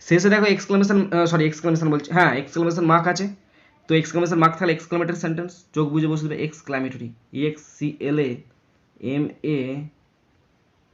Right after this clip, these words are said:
এম এ টি ও আর ওয়াই, এক্সক্ল্যামেটরি সেন্টেন্স। ওকে, এরপর আছে এফ এর দাগ, write the antonyms of the following words, one into two equal to two। দুটো শব্দ আছে তার অ্যান্টোনিম করতে দিয়েছে, মানে বিপরীত শব্দ।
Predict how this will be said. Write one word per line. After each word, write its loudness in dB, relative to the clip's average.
এম -2
এ 2
টি -2
ও 2
আর 0
ওয়াই, 0
এক্সক্ল্যামেটরি -6
সেন্টেন্স। -4
ওকে, -2
এরপর -4
আছে 0
এফ -6
এর -4
দাগ, -8
write 2
the 8
antonyms 2
of 2
the -2
following 2
words, 2
one 0
into -2
two -4
equal -2
to -8
two। -8
দুটো 4
শব্দ 4
আছে 0
তার 2
অ্যান্টোনিম 2
করতে -4
দিয়েছে, -10
মানে -4
বিপরীত -4
শব্দ। -8